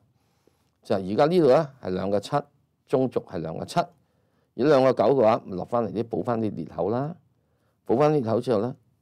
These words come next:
中石油應該未玩完嘅，後市仲係有得升嘅。噉所以如果當佢落返去兩個九啊，或者再跟住係低少少嘅話，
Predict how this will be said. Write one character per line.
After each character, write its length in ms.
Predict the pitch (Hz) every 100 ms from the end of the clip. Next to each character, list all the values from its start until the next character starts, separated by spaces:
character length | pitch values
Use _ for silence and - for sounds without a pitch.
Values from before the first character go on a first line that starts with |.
| _ _ _
中 180 | - 165
石 220 | 151 90
油 220 | 87 87 -
應 180 | 135
該 260 | 127 123 127 - _ _
未 300 | 95 92 87
玩 200 | 85 76 73
完 100 | 113
嘅， 320 | 95 - - - _ _ _ _ _ _ _ _ _
後 300 | - 95 95
市 200 | - 101
仲 180 | 98 80
係 120 | 87
有 80 | 95
得 100 | 92
升 340 | - 107 104
嘅。 100 | - - _ _ _ _ _ _ _
噉 240 | - 139 139
所 160 | 135
以 100 | 135
如 80 | -
果 180 | 95 127
當 200 | 127 127
佢 80 | 117
落 140 | 98
返 260 | - 120 120
去 140 | 98
兩 180 | 95 95
個 100 | 101
九 140 | - - 107
啊， 300 | 101 92 101 _ _ _
或 120 | -
者 140 | 90 110
再 240 | 113 95
跟 200 | 98 95
住 140 | 90 87
係 260 | 78 80 -
低 140 | 110 110
少 160 | 107
少 160 | 98 98
嘅 100 | 92
話， 220 | 82